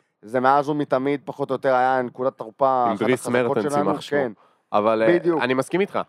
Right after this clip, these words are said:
Speaker 2: אני חושב שעדיין ב-, ויניסיוס כן ינטה שמאלה, ואני חושב שגם בנזמה ינטה שמאלה, בגלל העניין של ון דייק, שכאילו, אין מה לעשות, ון דייק זה הבלם הטוב בעולם, ובנזמה יודע שעדיף לו לא ללכת עליו, עדיף לו ללכת על מי שלידו,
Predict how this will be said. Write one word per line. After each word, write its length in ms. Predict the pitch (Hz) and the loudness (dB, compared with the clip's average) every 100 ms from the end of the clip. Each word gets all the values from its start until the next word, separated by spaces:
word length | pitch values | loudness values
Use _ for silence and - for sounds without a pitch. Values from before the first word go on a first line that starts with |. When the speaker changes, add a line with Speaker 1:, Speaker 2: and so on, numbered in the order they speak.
| - | -2
Speaker 2:
אני 180 | 131 | -2
חושב 220 | 127 156 190 | -2 -4 -2
שעדיין 500 | 175 139 160 151 120 | -2 0 0 -2 -4
ב-, 60 | 110 _ _ 135 _ | -8 _ _ -20 _
ויניסיוס 440 | 135 143 185 170 - | -6 -4 -4 -6 -8
כן 160 | 147 | -6
ינטה 220 | 165 156 170 | -4 -4 -6
שמאלה, 360 | - 170 190 247 _ _ - | -2 0 0 -4 _ _ -8
ואני 120 | 120 | -8
חושב 160 | - 151 | -6 -6
שגם 320 | 147 127 120 | -2 -2 -2
בנזמה 400 | 127 120 117 123 | -2 -2 -2 -2
ינטה 200 | 123 135 | -4 -10
שמאלה, 360 | - 139 175 214 _ _ - | -6 -2 -2 -2 _ _ -8
בגלל 360 | 107 113 143 143 | -6 0 2 2
העניין 280 | 123 120 | 0 -2
של 140 | 113 107 | -2 -2
ון 140 | 101 98 | -2 2
דייק, 280 | 120 131 | 2 0
שכאילו, 460 | - 107 117 110 101 _ | -6 -8 -6 -6 -6 _
אין 100 | 110 | -8
מה 60 | 110 | -6
לעשות, 200 | 104 92 | -4 -6
ון 80 | 92 | -2
דייק 160 | 107 | -2
זה 80 | 98 | -2
הבלם 320 | 98 98 101 | -2 0 -2
הטוב 320 | 101 - 107 101 | -4 -2 -4 0
בעולם, 420 | 101 104 131 160 _ _ _ - | 0 2 0 -2 _ _ _ -20
ובנזמה 1200 | 101 101 98 95 - _ - - - 123 117 120 | -6 0 2 0 -4 _ -20 -20 -4 -2 0 2
יודע 260 | 113 107 113 | 2 2 0
שעדיף 340 | 117 101 104 | 0 -6 -4
לו 80 | 107 | -2
לא 140 | 101 107 | 0 0
ללכת 340 | 101 101 - | 0 -2 -4
עליו, 300 | 92 107 165 165 | 0 0 0 -6
עדיף 200 | 104 107 | -14 -4
לו 80 | 110 | -2
ללכת 200 | 107 - | -2 -4
על 60 | 101 | -6
מי 100 | 101 | -4
שלידו, 480 | 104 95 92 156 | -4 -4 -2 -2